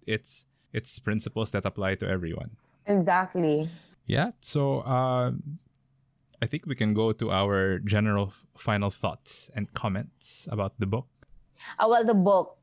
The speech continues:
Speaker 2: in general, it makes me feel like I'm reading something that was required for class.
Speaker 1: Right.
Speaker 2: But
Speaker 1: Yeah.
Speaker 2: this is the part that I didn't like.
Speaker 1: It's very preachy. I have
Speaker 2: Yeah.
Speaker 1: to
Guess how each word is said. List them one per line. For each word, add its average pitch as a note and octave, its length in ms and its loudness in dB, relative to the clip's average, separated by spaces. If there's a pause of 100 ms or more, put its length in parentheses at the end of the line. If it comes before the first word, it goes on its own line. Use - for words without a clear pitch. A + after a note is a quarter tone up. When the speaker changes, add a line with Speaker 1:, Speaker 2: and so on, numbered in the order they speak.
(140)
Speaker 2:
in F3+ 180 2
general, F3+ 1000 6
it F3+ 160 -2
makes G3+ 240 0
me A#3+ 120 4
feel G3 200 4
like F3 160 4
I'm E3 240 0
reading F3 420 4
something F3 420 0
that E3+ 140 2
was E3 180 0
required E3+ 720 2 (600)
for F3+ 120 2
class. D#3 640 -2
Speaker 1:
Right. E2 420 0 (280)
Speaker 2:
But A3 440 2
Speaker 1:
Yeah. F#3 160 0
Speaker 2:
this B3+ 140 2
is C4+ 100 0
the B3+ 160 4
part F#3 360 2
that F3+ 120 0
I D#3+ 100 4
didn't E3+ 300 0 (120)
like. D#3+ 200 4
Speaker 1:
It's D3+ 80 2
very F3+ 180 4
preachy. A2+ 500 -2
I A2+ 80 0
have B2+ 140 2
Speaker 2:
Yeah. F#3+ 100 4
Speaker 1:
to F3+ 60 6